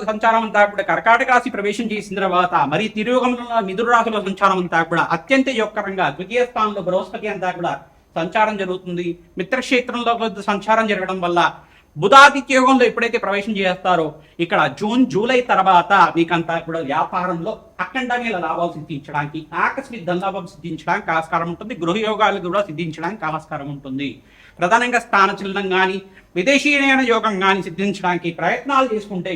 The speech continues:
కనుక విద్య కోసమైనా ఉద్యోగం కోసమైనా మీరంతా కూడా విదేశంలో స్థిరత్వం కోసం ప్రయత్నాలు చేసుకోవచ్చు. ఇక్కడ శనీశ్వరుడు అంతా కూడా యోగకరంగా మారడానికి మీకంతా కూడా శని భగవానుడు ప్రీతికరంగా నల్ల నువ్వులు దానం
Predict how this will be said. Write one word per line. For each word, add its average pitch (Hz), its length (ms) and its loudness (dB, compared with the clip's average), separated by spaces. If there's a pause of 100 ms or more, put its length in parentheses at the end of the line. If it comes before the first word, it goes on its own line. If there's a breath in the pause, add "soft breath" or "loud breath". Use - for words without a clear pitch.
కనుక 165 180 -6 (580 soft breath)
విద్య 196 240 2 (100)
కోసమైనా 233 420 0 (120)
ఉద్యోగం 220 420 -4
కోసమైనా 196 460 -6
మీరంతా 170 340 -6 (120)
కూడా 165 180 0 (360 loud breath)
విదేశంలో 233 460 -2
స్థిరత్వం 214 420 -8
కోసం 196 260 -8
ప్రయత్నాలు 190 480 -4
చేసుకోవచ్చు. 190 460 -8 (400 soft breath)
ఇక్కడ 175 240 -2
శనీశ్వరుడు 262 480 0
అంతా 233 180 2 (120)
కూడా 214 220 -4
యోగకరంగా 226 520 -2
మారడానికి 180 560 0
మీకంతా 165 380 -4 (140)
కూడా 180 180 0 (460 loud breath)
శని 220 200 0
భగవానుడు 262 380 6
ప్రీతికరంగా 185 560 -2 (120)
నల్ల 196 200 2
నువ్వులు 277 260 -2
దానం 208 180 -2